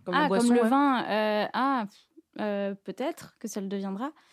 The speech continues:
Speaker 2: Euh, non, non, les années vingt comme, euh, les années deux mille vingt. Et
Speaker 1: Ah.
Speaker 2: en fait, on fait un,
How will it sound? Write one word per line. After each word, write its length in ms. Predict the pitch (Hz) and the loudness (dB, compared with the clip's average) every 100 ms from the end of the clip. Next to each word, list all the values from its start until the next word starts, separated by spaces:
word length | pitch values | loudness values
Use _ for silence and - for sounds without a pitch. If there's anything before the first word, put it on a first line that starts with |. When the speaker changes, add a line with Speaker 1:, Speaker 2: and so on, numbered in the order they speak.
| _ _ | _ _
Speaker 2:
Euh, 200 | 208 214 220 | -2 0 2
non, 140 | 269 | 4
non, 80 | 330 | 4
les 200 | 294 240 | 4 2
années 220 | 226 233 | 0 0
vingt 220 | 226 285 | 0 0
comme, 260 | 277 240 220 | 0 0 0
euh, 100 | 202 | 0
les 180 | 202 208 | 0 -2
années 200 | 208 202 | -2 -2
deux 180 | 180 220 | -2 -2
mille 220 | 226 214 | -2 -2
vingt. 160 | 240 320 _ _ _ _ _ | -4 -6 _ _ _ _ _
Et 360 | - 220 214 208 | -4 -2 0 0
Speaker 1:
Ah. 40 | 196 | -2
Speaker 2:
en 40 | |
fait, 220 | 240 247 | -4 -4
on 320 | 226 202 196 185 | -4 -2 -2 -4
fait 220 | - 220 | -6 -4
un, 560 | 202 190 185 175 175 | -2 -2 -4 -6 -8